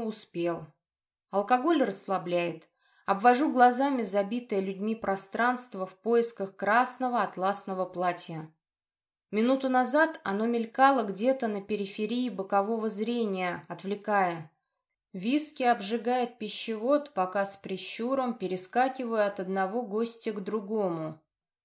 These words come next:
Маскируя свой хромающий английский, на таких мероприятиях моя жена, как правило, помалкивает. Если она думает, что я этого не заметил,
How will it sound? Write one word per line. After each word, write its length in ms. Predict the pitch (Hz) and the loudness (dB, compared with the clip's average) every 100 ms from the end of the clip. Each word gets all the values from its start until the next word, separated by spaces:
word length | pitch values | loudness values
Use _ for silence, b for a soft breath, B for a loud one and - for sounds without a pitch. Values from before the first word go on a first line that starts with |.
| _ - | _ -4
Маскируя 640 | 214 - - 269 311 269 | -2 -2 0 0 2 2
свой 280 | - 220 233 | 0 0 0
хромающий 640 | 233 220 220 214 208 - | 0 0 0 -2 -2 -4
английский, 840 | 208 208 226 269 285 - 247 233 B B B | -4 -2 0 0 0 -2 -4 -4 B B B
на 100 | 214 | 2
таких 400 | 220 233 247 - | 2 2 -2 -4
мероприятиях 1000 | 226 220 220 226 233 277 285 - 208 - | -2 -2 -2 -2 2 4 2 0 -4 -2
моя 240 | 214 214 | -2 0
жена, 400 | 196 226 262 311 311 | 0 0 2 2 2
как 260 | 202 - | -4 -2
правило, 440 | 240 269 285 269 262 | 4 6 6 2 2
помалкивает. 920 | 262 262 262 202 190 180 180 180 175 _ _ - | 4 4 4 2 0 -6 -4 -4 -6 _ _ -4
Если 320 | 220 233 233 | 0 0 2
она 280 | 226 220 214 | 2 2 0
думает, 460 | 202 285 285 190 - | 2 2 2 0 -4
что 180 | - 208 | -6 -2
я 240 | 214 208 | 2 2
этого 220 | 202 196 | 0 -4
не 160 | 202 208 | -4 0
заметил, 640 | 226 240 311 339 294 269 | 2 4 2 0 0 -2